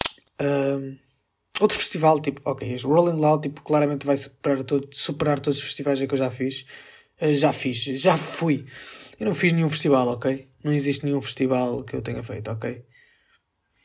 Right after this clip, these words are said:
<laughs> Não sei o que é que eu estou a dizer, mano. Já estou a falar à toa. Isto deve ser da noite, tipo. Eu tenho-me tentado deitar mais cedo. Porque,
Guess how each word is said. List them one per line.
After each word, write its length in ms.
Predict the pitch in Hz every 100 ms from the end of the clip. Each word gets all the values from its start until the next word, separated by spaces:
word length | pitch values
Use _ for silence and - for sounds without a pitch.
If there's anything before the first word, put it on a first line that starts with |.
| _ _ _
<laughs> 440 | - 107 - - _ _ _ _ 131
Não 40 |
sei 100 | -
o 20 |
que 80 | -
é 60 | 127
que 80 | 110
eu 20 |
estou 160 | 107
a 40 | 120
dizer, 300 | 113 117 110
mano. 140 | 110
Já 80 | 123
estou 160 | 131 135
a 20 |
falar 280 | 135 127 127
à 80 |
toa. 280 | 123 117 107 - _ - - -
Isto 140 | -
deve 120 | 160
ser 140 | 156 139
da 100 | 135
noite, 320 | 131 120 -
tipo. 320 | - 107 - -
Eu 180 | 151
tenho-me 800 | 151 175 156 139 - - 139 143
tentado 420 | 131 139 131 131 123 -
deitar 380 | - 139 131 127
mais 260 | 123 120
cedo. 320 | - 117 120 - _ _ _ _ _ _ -
Porque, 360 | 131 123 -